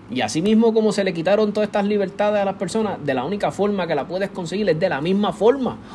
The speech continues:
o más violenta, a la fuerza, porque tan pronto esta gente prueba el poder,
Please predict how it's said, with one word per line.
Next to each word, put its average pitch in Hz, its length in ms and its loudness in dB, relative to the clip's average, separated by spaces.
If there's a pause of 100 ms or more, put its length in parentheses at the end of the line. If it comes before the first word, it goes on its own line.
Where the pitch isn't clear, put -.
(100)
o 185 220 6
más 214 340 4
violenta, 180 640 4 (600)
a 147 120 6
la 127 120 0
fuerza, 214 440 2
porque 135 300 0
tan 131 320 -2
pronto 214 260 2
esta 226 200 0
gente 220 260 2
prueba 214 240 4
el 208 80 2
poder, 190 400 4